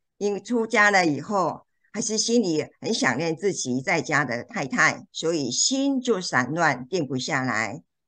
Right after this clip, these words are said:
佛就将他观鼻端白，把心定下来。佛对二十四人当中，有些是需要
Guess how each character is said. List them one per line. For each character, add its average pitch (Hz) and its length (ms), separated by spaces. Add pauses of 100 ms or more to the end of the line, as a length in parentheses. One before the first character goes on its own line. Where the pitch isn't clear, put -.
(200)
佛 180 480
就 190 120
将 170 160
他 175 140
观 196 380
鼻 139 280
端 165 300
白， 120 460
把 113 240
心 156 500
定 156 180
下 131 240
来。 98 360 (1200)
佛 185 720
对 202 360
二 240 140
十 202 140
四 220 180
人 165 240
当 202 240
中， 202 380
有 143 100
些 160 160
是 180 160
需 196 240
要 160 320